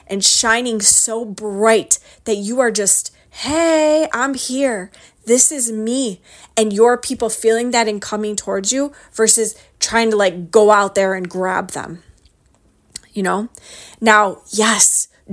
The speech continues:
do we need to speak to the, the pe-, those people, right? Do we need to be putting a message out there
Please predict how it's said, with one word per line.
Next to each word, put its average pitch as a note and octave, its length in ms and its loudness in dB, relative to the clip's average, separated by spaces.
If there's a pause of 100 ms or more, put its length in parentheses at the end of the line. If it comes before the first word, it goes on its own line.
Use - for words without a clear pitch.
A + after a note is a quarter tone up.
do A#3 200 0
we B3 220 -2
need A3+ 420 0 (120)
to G3+ 400 -2 (880)
speak - 460 -2
to - 180 0
the, F3 220 -6
the F#3 160 -6
pe-, - 200 -12
those F#3+ 260 -2
people, - 360 -14
right? F#3+ 340 -8
Do A#3+ 160 -2
we B3 140 -2
need A#3+ 220 -2
to G3+ 200 -2 (200)
be A3 120 -4
putting G#3+ 380 0
a G#3 60 -2
message F#3+ 520 -2
out F#3+ 260 0
there F#3 280 -2